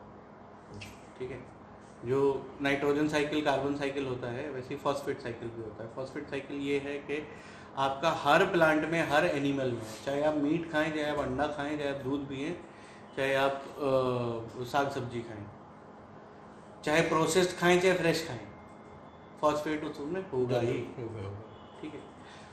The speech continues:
Speaker 1: तो जाहिर सी बात है, जो भी आप वेस्ट करेंगे उसमें भी फॉस्फेट होगा ही। ठीक है, जो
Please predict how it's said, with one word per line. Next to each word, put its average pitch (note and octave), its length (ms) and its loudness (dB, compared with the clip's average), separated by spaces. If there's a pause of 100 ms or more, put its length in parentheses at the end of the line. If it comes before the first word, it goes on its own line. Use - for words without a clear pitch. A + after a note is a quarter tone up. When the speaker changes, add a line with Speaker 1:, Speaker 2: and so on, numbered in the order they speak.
(140)
Speaker 1:
तो E3 60 2
जाहिर C#3+ 280 6
सी F3+ 100 4
बात E3 160 6
है, F3+ 60 4
जो E3 140 2
भी E3+ 140 4
आप E3 140 2
वेस्ट D#3 300 -2
करेंगे D3+ 280 0
उसमें D3 240 -4
भी D#3 60 -8
फॉस्फेट D3 420 -2
होगा C#3+ 200 -2
ही। C#3+ 140 -4 (520)
ठीक F3+ 100 -12
है, C#3+ 100 -14 (1600)
जो D#3+ 520 6